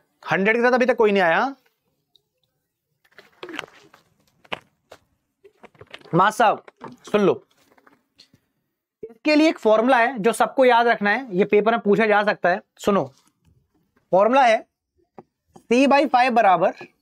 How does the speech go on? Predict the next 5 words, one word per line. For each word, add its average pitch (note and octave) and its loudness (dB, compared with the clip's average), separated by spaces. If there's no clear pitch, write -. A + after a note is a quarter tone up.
F B3 2
minus G#3 -2
बत्तीस G#3+ -2
upon G3 2
nine। D#3 -2